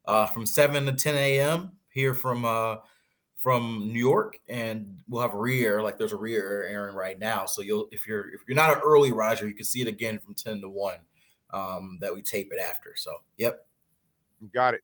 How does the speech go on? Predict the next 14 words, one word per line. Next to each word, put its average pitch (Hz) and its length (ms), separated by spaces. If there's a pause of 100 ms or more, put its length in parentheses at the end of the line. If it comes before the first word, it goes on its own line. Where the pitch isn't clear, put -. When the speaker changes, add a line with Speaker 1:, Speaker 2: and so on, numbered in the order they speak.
(140)
Speaker 2:
Good 143 160
stuff 151 280
as 139 140
always, 147 260
Cam. 151 300
Appreciate 151 600
you, 151 40
my 143 140
brother, 147 400 (260)
hang 135 240
in 147 200
there 143 260
in, 131 120
uh, 127 140